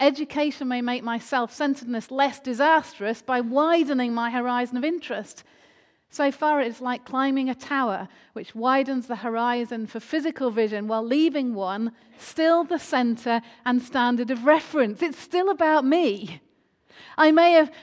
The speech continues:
ma-, managed to masquerade it by knowing about what's on the horizon,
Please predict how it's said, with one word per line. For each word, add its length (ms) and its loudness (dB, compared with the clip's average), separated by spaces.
ma-, 280 2
managed 400 0
to 80 -2
masquerade 880 6
it 160 -2
by 180 0
knowing 600 4
about 320 2
what's 260 0
on 80 2
the 100 2
horizon, 840 4